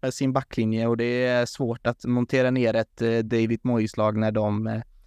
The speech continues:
satsar bara på att försvara. Det blir nästan svårare att spela mot dem när de, eh, gick ner till tio man också. Men ska vi, eh, börja med West Hams första mål där, där, eh,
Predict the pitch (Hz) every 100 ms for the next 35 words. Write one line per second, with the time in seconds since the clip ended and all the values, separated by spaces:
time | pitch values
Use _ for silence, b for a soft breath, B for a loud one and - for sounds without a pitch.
0 | _ - 123 - 117 120 104 - - 117
1 | - 104 113 135 147 185 - - 196 190
2 | 110 120 175 - 185 135 123 104 110 110
3 | 110 113 113 113 117 113 120 104 117 127
4 | 113 113 110 123 151 - 110 - _ _
5 | - 147 160 170 175 - 185 180 185 180
6 | 185 190 170 160 185 190 190 196 165 -
7 | 151 143 - 151 - 135 143 175 147 120
8 | 120 131 127 127 123 123 127 123